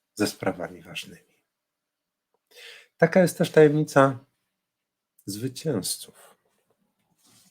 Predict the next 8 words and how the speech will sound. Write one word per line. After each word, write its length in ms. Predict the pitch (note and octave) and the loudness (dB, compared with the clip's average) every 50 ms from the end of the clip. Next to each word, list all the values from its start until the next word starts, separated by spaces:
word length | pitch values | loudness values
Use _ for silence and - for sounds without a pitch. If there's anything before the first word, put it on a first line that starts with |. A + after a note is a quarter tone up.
| _ _ _ | _ _ _
Tajemnica 800 | - C3 A#2+ A2 G#2+ G#2 G#2+ C3 C#3 - - - F#2 F#2 - - _ _ - _ _ _ _ _ _ _ _ _ _ _ - - - _ _ _ - | 6 6 6 8 6 4 4 2 0 -2 -6 -8 -8 -10 -10 -18 _ _ -20 _ _ _ _ _ _ _ _ _ _ _ -20 -20 -20 _ _ _ -2
i 360 | A#2+ A2+ G#2+ G#2+ G#2+ G#2+ G#2 - _ _ _ _ _ | 0 2 2 2 0 -2 -8 -16 _ _ _ _ _
zasada 540 | G#2 F2+ G#2 G#2+ - - D3 C#3 G#2 F#2 F2+ | -8 -6 -4 -4 0 2 2 2 2 0 -8
zwycięzców, 760 | D#2+ E2+ F2+ F2 - - G2 - _ - - - - _ _ _ _ _ _ - - _ _ _ _ _ _ _ _ _ _ _ _ _ _ _ _ _ - - _ _ _ _ - - _ _ _ _ - _ _ _ _ _ _ _ _ _ _ | -8 -12 -12 -12 -12 -18 -20 -20 _ -20 -18 -18 -20 _ _ _ _ _ _ -20 -20 _ _ _ _ _ _ _ _ _ _ _ _ _ _ _ _ _ -20 -20 _ _ _ _ -20 -20 _ _ _ _ -20 _ _ _ _ _ _ _ _ _ _
że 360 | F#2+ E2+ F2+ G2 F#2 - - - - _ _ _ _ | -14 -6 -6 -6 -6 -6 -12 -20 -20 _ _ _ _
ważne 460 | G2 G2+ A#2 C#3 C3+ B2 C3+ B2 G#2+ | 0 4 4 4 4 2 -2 -4 -4
sprawy 600 | - - - _ F2 F#2+ G2+ G2 F#2 G2 F#2+ G2 - _ _ _ _ _ _ _ _ _ _ _ | -4 -8 -14 _ -4 -2 -2 -2 -4 -8 -12 -14 -14 _ _ _ _ _ _ _ _ _ _ _
załatwiaj 760 | - A2 A2+ G2 G2 F#2+ - - - G2+ F#2+ F#2 F#2 - | 6 6 8 8 8 4 2 -2 -4 -2 -2 -2 -4 -12